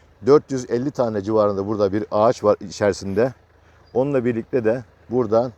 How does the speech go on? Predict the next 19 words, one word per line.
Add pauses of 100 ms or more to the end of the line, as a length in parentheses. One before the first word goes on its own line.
(260)
sadece
bahçeyi
almış
olursanız, (680)
e,
sadece (180)
yıllık
zeytinyağı
kazancınızla, (200)
e,
ilgili, (580)
e,
bütün
yıl
boyunca
bütün
geçiminizi (160)
rahatlıkla
sağlayabileceğiniz